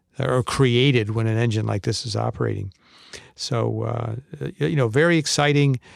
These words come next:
Um, s-, scramjets, uh, are kind of appearing in other contexts, military and otherwise. But here we see one being applied to this, uh,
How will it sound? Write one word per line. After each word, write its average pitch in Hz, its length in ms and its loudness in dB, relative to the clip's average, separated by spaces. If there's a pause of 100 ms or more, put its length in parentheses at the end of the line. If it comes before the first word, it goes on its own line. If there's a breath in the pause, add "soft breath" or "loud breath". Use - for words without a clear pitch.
(260 loud breath)
Um, 117 340 0
s-, - 260 -8
scramjets, - 1160 0 (100)
uh, - 260 -4
are 117 680 0 (540)
kind 123 220 -2
of 110 80 -2
appearing 147 580 4
in 113 240 0
other 139 260 2
contexts, - 960 -2 (640 loud breath)
military 123 760 4
and 104 460 -2
otherwise. 113 640 0 (520 loud breath)
But - 180 -2 (100)
here 131 240 4
we 123 120 4
see 127 240 2
one 117 340 2
being 117 260 2
applied 117 600 -2
to 123 100 -2
this, 110 320 -2
uh, 120 120 -4